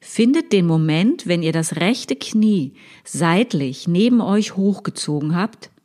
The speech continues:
wo sich das gebeugte Knie fast von selbst vom Boden weghebt, der Fuß über seine Außenkante auf die Sohle kippt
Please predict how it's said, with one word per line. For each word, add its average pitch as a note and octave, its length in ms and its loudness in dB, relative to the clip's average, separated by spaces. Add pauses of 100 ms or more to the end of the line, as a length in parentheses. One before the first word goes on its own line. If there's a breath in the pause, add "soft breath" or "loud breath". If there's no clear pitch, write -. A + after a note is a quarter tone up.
(720 soft breath)
wo D#3+ 260 0
sich A#3 160 2
das G3+ 240 0
gebeugte F#3 640 0
Knie G3+ 580 -2 (400 loud breath)
fast - 460 -4
von F#3+ 240 0
selbst E3+ 500 -2
vom G#3 280 0
Boden G3+ 480 2
weghebt, G3+ 720 -2 (880 soft breath)
der F3 120 2
Fuß D4 380 0
über F3+ 260 0
seine F3 380 2
Außenkante A#3 760 0
auf D#3 160 -4
die D3+ 100 -4
Sohle A3 400 2
kippt - 540 -4